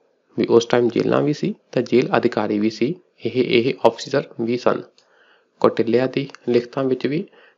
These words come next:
ਤੇ ਅਸ਼ੋਕ ਦੇ ਹੁਕਮਨਾਮਿਆਂ ਵਿੱਚ ਵੀ ਇਹ ਗੱਲਾਂ ਦਾ ਜ਼ਿਕਰ ਮਿਲਦਾ ਹੈ।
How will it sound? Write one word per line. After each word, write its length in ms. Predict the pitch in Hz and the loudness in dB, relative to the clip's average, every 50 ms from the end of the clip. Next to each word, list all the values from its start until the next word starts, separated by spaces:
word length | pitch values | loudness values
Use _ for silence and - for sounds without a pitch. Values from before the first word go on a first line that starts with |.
| _ - | _ -6
ਤੇ 140 | 139 - - - | -4 -4 -4 -6
ਅਸ਼ੋਕ 360 | 123 - - 127 120 117 - | -6 -2 2 2 2 2 2
ਦੇ 140 | 117 131 131 | 0 0 4
ਹੁਕਮਨਾਮਿਆਂ 680 | 127 113 - - 113 110 110 101 101 107 110 113 110 | 4 4 2 2 0 0 2 2 0 0 0 0 0
ਵਿੱਚ 220 | 110 107 107 - 120 | 0 0 -2 -2 -4
ਵੀ 140 | 151 165 | -4 -4
ਇਹ 200 | 170 170 127 131 127 117 | -4 -2 -2 -2 0 0
ਗੱਲਾਂ 240 | 107 113 117 110 | -2 -2 -2 -2
ਦਾ 120 | - - 117 | 0 0 -2
ਜ਼ਿਕਰ 260 | 117 107 - - 131 - - | -2 -2 -2 -4 -4 -4 -4
ਮਿਲਦਾ 340 | 127 110 113 107 101 - - | -2 -2 -2 -2 -4 -6 -6
ਹੈ। 100 | - - | -8 -10